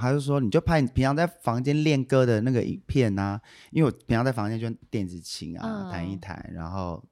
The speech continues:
Speaker 1: 唱歌这样。然后他就叫我随便拍一拍，你就，你就相机架着，手机架着，
Speaker 2: 嗯。
Speaker 1: 你就唱，就这样，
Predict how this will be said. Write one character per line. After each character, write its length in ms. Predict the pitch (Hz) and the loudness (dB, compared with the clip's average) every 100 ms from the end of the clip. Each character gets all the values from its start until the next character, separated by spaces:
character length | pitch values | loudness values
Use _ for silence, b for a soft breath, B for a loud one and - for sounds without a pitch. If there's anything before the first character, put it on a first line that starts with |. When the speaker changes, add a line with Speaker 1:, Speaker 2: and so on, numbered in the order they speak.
| - | -16
Speaker 1:
唱 300 | - 92 78 | -8 -8 -8
歌 320 | - 73 - - | -10 -12 -10 -12
这 60 | |
样。 80 | 85 _ B B B | -12 _ B B B
然 140 | 101 101 | -6 -4
后 80 | |
他 100 | 107 | -4
就 360 | 104 104 98 90 _ b b b b _ - 214 _ _ - | -4 -2 -2 -6 _ b b b b _ -20 -20 _ _ -4
叫 160 | 104 | -2
我 120 | 90 - _ | -2 -8 _
随 200 | - 98 | -6 -2
便 160 | 107 | -2
拍 160 | 98 90 | -2 -6
一 40 | |
拍， 140 | 87 90 | -6 -4
你 60 | |
就， 120 | 160 160 _ - | -4 -4 _ -14
你 60 | 123 | -2
就 120 | 156 - _ _ _ | -2 -2 _ _ _
相 220 | - 143 | 0 0
机 120 | 127 135 | 0 0
架 280 | 147 98 | 2 2
着， 160 | 95 - | 0 -6
手 200 | - 123 | 0 0
机 240 | 123 180 | 0 -2
架 300 | 175 175 123 | 4 6 6
着， 200 | 107 95 | 2 -4
Speaker 2:
嗯。 280 | 82 240 214 | -6 -8 -8
Speaker 1:
你 40 | - | -2
就 120 | 131 | -2
唱， 400 | - 120 87 - _ _ b b b - | 0 -2 -4 -12 _ _ b b b -16
就 60 | 98 | -10
这 60 | |
样， 140 | 87 | -10